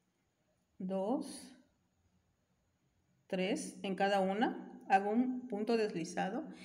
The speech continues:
en cada una de las cadenitas y uno aquí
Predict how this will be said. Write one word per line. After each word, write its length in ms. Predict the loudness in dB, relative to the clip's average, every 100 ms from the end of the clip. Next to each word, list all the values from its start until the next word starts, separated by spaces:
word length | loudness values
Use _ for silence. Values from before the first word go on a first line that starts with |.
| -20 -8
en 160 | -4 2
cada 280 | 4 6
una 260 | 4 4 4
de 100 | 4
las 220 | 4 2
cadenitas 880 | 0 0 2 2 2 2 0 -2 -14 -20 -20 _ _ _ _ _ _ _
y 140 | -4 2
uno 260 | 6 6
aquí 800 | 4 2 0 0 -4 -12 -18